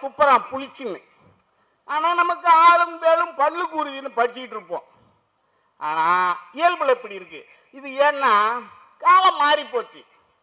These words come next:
இந்த, இந்த மாதிரி இவன் போட்டு இருக்கிறது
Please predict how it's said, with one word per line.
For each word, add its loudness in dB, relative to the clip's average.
இந்த, 2
இந்த -6
மாதிரி 2
இவன் 0
போட்டு 0
இருக்கிறது -6